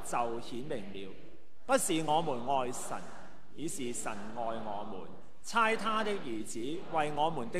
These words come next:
罪作了贖罪祭，這就是愛。好。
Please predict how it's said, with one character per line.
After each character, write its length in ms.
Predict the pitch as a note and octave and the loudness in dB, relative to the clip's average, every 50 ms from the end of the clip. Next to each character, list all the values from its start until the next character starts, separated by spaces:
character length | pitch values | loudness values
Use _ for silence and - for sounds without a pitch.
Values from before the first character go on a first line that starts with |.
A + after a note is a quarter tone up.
| E3+ - | 0 0
罪 320 | - - B2+ A2 G#2+ G#2 - - | 0 0 2 2 0 0 -2 -2
作 260 | - - C#3+ B2 A2 - | -2 0 0 0 0 0
了 180 | A#2 G#2 G#2+ A#2 | -2 -4 -4 -2
贖 220 | - - - A2+ - - | -2 -2 -2 -2 -4 -4
罪 160 | - - A2+ G#2 G2 G2 | -4 -4 -4 -4 -4 -4
祭， 140 | - - A2+ G2+ G2+ G2 - - - - - - - - - | -4 -4 -2 -2 -2 -2 -4 -4 -4 -4 -4 -4 -4 -4 -4
這 200 | - G#2+ A2 C3 | -2 -2 -2 -2
就 60 | C3 | -2
是 60 | - B2 | -2 -2
愛。 800 | G2+ F#2+ F#2+ F#2 F#2+ - - - F#2+ F#2 F#2 F#2 F#2 F#2+ - - - - - - - - - - - - - | -2 -2 -2 -2 -2 -4 -2 -2 -4 -4 -2 -4 -4 -4 -4 -4 -4 -4 -4 -4 -4 -4 -4 -4 -4 -4 -2
好。 120 | - A2+ | -2 -2